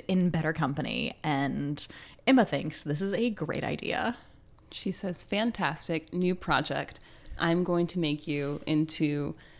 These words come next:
Speaker 2: the most perfect gentleman's daughter the world has ever seen, despite the fact that you kind of aren't."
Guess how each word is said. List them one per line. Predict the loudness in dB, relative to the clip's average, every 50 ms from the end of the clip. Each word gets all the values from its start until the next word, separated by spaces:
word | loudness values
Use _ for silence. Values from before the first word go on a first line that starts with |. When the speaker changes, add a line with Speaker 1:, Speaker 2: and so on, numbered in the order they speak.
| -20 -20 -16 -4 0
Speaker 2:
the | 2
most | 2 2 2 2 0 -2 -6 -8 -10 -10
perfect | -4 -2 -2 -2 0 0 -2 -2 -2 -6 -10 -4
gentleman's | 0 2 2 2 2 4 4 4 4 2
daughter | 2 0 0 0 0
the | 0 0
world | -2 -2 -2 -4 -2
has | -2
ever | -4 -2 -2 -2
seen, | -2 0 0 2 2
despite | 2 0 0 -2 -4 -4 -4 -4
the | -6
fact | -4 -2 -2 -4 -4 -4
that | -4 -4 -2 0
you | 0 0 0 -2 -6 -10
kind | -12 -8 -6 -6 -4 -4
of | -6 -6 -6 -8
aren't." | -8 -8 -8 -10 -12